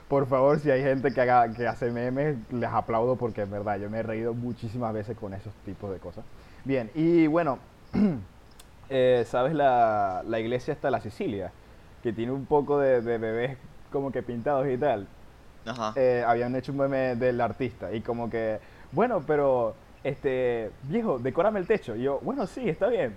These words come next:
Speaker 1: pero nada de obscenidades". Y él como que, "Está bien", pero dibujaré un poco de bebés encuerados por mi gusto.
Speaker 2: <laughs>
Speaker 1: Un beta así, o sea,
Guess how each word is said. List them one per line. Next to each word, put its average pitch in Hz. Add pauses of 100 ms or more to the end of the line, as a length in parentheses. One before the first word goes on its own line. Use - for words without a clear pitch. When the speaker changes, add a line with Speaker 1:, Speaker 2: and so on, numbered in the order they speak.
Speaker 1:
pero 139
nada 175
de 180
obscenidades". 131 (380)
Y 131
él 123
como 143
que, 127
"Está 131
bien", 110
pero 107
dibujaré 107
un 113
poco 120
de 117
bebés 113
encuerados 113
por 120
mi 117
gusto. 110
Speaker 2:
<laughs> -
Speaker 1:
Un 135
beta 143
así, 185
o 160
sea, 143